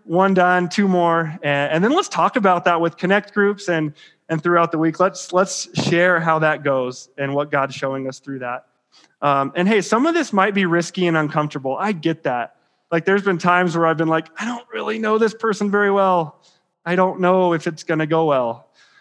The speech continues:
Um, and sometimes I am obedient to that, and sometimes I'm not. Uh, but I do believe that God uses the risky times, the, the uncomfortable times, and he moves in those times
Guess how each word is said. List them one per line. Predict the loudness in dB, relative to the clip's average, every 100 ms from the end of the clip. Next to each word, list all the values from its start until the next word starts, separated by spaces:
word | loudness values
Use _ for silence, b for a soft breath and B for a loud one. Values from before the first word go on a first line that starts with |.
| b -8
Um, | -4 -2 -2 -4
and | -4
sometimes | 0 0 2 2 2
I | 2 4 2 0 -4
am | -2 0
obedient | 0 0 0 -2 -4
to | -4
that, | -2 -2
and | -4
sometimes | -6 -8 -6 -8 -6
I'm | -6 -6
not. | -8 -10 -18 _ b b b b b _
Uh, | -10 -8 -10
but | -4 -4
I | 0 0
do | 0 -2 -2 0
believe | 2 2 0
that | 0 0
God | 0 0
uses | 0 0 0 -2 -2
the | -2
risky | -2 -4 -4 -6
times, | -4 -2 0 -2 -4
the, | -4 -4 -4 -6 -6
the | -6 -4
uncomfortable | -4 -4 -4 -4 -4 -6 -8
times, | -6 -8 -8 -10 -14 -16
and | -12 -10
he | -8
moves | -4 -4 -4 -6 -16 -20 b b b b
in | -8 -4
those | -4 -6
times | -6 -6 -8 -10 -20